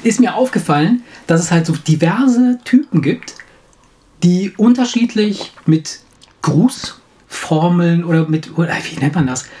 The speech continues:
Mit, mit, mit so einer Art zu grüßen umgehen. Weißt du? Ich, ich bin jetzt beispielsweise, ich komme aus Italien und bei uns ist das Begrüßen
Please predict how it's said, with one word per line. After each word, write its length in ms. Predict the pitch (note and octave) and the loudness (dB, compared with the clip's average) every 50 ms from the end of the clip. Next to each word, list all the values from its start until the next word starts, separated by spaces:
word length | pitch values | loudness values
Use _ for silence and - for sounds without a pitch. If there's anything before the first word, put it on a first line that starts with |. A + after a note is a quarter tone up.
| - - | -8 -4
Mit, 180 | - C#3+ C#3+ - | -4 -4 -2 0
mit, 220 | - D#3+ D#3+ - - | -2 -2 -2 0 -2
mit 100 | D3 - | 0 0
so 60 | E3 | 0
einer 260 | D3 D3 D3 - - | 0 0 -2 -2 -2
Art 220 | E3+ F3+ G3+ G3+ - | 0 0 0 -2 -4
zu 200 | - - - D3 | -2 -2 -2 0
grüßen 600 | C#3+ D3+ F3 G#3 A#3 A3+ - - F3+ F#3 G3 G3+ - | 2 2 2 0 0 -2 -2 -2 -2 -2 -4 -4 0
umgehen. 580 | F#3 F#3 G3+ G3+ D#3+ C3+ A#2+ A#2 A2+ A2+ G#2 - - - - - | 2 2 4 2 2 0 -4 -4 -6 -8 -10 -12 -14 -14 -8 -4
Weißt 180 | B2+ C3+ - | -4 -2 0
du? 120 | A#3 B3 B3 - - - - - - | 0 0 0 -2 -8 -18 -16 -10 -6
Ich, 200 | D#3+ D#3+ - - | -6 -4 -4 -4
ich 100 | F#3+ E3 - | -2 0 0
bin 100 | A#3 A3+ | 2 2
jetzt 140 | A3+ G#3+ - | 0 0 0
beispielsweise, 320 | F3+ F3+ E3+ F3+ E3 E3 D#3 | -2 -2 0 0 0 0 -2
ich 120 | D#3 - | -2 -2
komme 160 | - E3+ E3+ | -2 0 0
aus 60 | D#3 | 0
Italien 480 | C#3+ C#3+ - D#3+ F#3 G#3 A#3 A#3+ A#3+ - - - - - - | -2 -2 0 0 0 0 0 0 -2 -2 -4 -20 -12 -6 -2
und 160 | D#3 D3+ D3 | -2 0 0
bei 80 | E3 D#3+ | 0 0
uns 360 | D#3+ F#3+ G3 G3 - - - - _ _ _ _ _ _ _ - | 0 0 0 0 -2 -6 -12 -20 _ _ _ _ _ _ _ -10
ist 160 | - - - | -6 -4 -2
das 80 | D#3+ - | -2 -2
Begrüßen 720 | - D3+ A#2 - D3 G3 A#3+ B3 - G3 G3+ B3 B3+ B3+ | -2 -2 -2 0 2 2 2 2 0 2 2 2 2 0